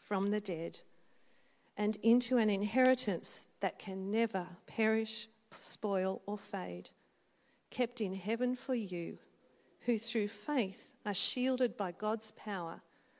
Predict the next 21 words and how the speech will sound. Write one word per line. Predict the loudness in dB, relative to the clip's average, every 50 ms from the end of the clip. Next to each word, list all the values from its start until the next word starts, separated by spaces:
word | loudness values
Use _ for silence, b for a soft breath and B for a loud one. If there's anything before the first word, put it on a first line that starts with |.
| b b b b
until | 0 0 2 2 2 2
the | 2 -2
coming | -6 -2 2 4 4 6 6 4
of | 2 0
the | 0
salvation | -2 0 0 2 2 2 2 2 2 0 0 0 -2 -2 -2 -4 -2 0
that | 0 0 0
is | -2 -4 -4 -4 -2
ready | 0 0 2 2 0 -2
to | -2 -2
be | -2 0 0 2
revealed | 2 0 2 2 4 4 4 4 2 0 -4 -8 -12 -10
in | -8 -6 -6
the | -6 -6
last | -6 -8 -8 -6 -6 -6 -6 -6
time. | -6 -6 -6 -4 -4 -6 -8 -10 -12 _ _ _ _ _ _ _ _ _ _ _ _ _ _ b b b b b b b b b b b b b b b b b b b b b b b -2
In | 2 4 4 6 6
this | 4 4 4 4 2 0 0 -2 -4
you | -6 -6 -6 -8 -8
greatly | -4 2 2 4 4 2 0 -2 -4 -2
rejoice, | -4 -4 -6 -6 -6 -6 -6 -8 -8 -8 -6 -4 -4 -2 -4 -4 -6